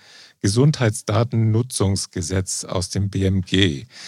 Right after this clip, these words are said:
Ich erhoffe mir heute, dass wir die Hörer so ein bisschen auf den aktuellen Stand zu den Projekten rund um die Telematikinfrastruktur bringen können. Vielleicht als erste Frage,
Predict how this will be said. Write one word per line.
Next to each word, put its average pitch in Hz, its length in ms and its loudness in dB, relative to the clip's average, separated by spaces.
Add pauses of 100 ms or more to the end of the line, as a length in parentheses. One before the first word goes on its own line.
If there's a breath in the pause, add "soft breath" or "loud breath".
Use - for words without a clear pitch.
(420 loud breath)
Ich 151 160 2
erhoffe 139 400 6
mir 113 280 6
heute, 165 440 6
dass 147 160 2
wir 147 60 2
die 120 220 2
Hörer 165 280 8
so 151 80 4
ein 139 60 2
bisschen 175 240 0
auf - 100 0
den 127 240 -6
aktuellen 139 480 -2
Stand 151 440 0
zu - 100 -2
den 110 180 0
Projekten 107 540 -2
rund 123 240 -2
um 117 100 -2
die 107 80 0
Telematikinfrastruktur 101 1400 -4
bringen 85 380 -4
können. 73 380 -10 (560 loud breath)
Vielleicht 131 300 6
als 123 140 4
erste 143 420 2
Frage, 139 480 2